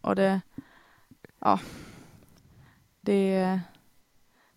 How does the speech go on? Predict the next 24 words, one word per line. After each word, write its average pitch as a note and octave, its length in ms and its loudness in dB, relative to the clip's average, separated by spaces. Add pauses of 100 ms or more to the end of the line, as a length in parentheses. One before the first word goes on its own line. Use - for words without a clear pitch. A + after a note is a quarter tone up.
det, G#3 220 0
först A3+ 360 2
var C4+ 100 6
det G3+ 100 4
lite G3 200 0
svårt, A3 320 4
för - 120 -8
vi G#3 100 4
tyckte - 260 -2
liksom F#3 220 -4
att, G3 80 -6
ja, G#3 160 2
men G#3 240 0 (640)
allting D4 400 2
är A#3+ 80 8
ju G#3+ 80 8
så G3 480 4 (180)
bra, F#3+ 480 6
men A3 100 0
så A#3 100 -2
vi G#3+ 140 2
har G#3+ 300 4
liksom A3 340 -2
ingen, F#3+ 320 2